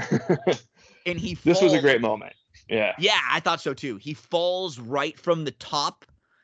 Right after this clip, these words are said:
Speaker 2: He, he's on, like, a second story. He falls off right in front of Kamala and Kareem.
Speaker 1: Yeah.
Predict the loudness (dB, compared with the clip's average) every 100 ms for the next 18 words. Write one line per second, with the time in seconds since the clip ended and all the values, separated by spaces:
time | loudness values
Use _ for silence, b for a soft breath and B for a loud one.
0 | -8 -6 -4 -6 -6 -14 _ _ _ _
1 | 0 0 0 -2 -2 0 2 2 0 2
2 | 4 2 0 -8 _ -8 -4 0 0 0
3 | -4 0 0 0 _ _ _ -16 -8 2
4 | 4 4 0 -6 -4 -2 0 -2 -6 -6
5 | -6 -8 -14 _ _ _ _ -8 -8 -6
6 | -6 -6 -2 -2 -2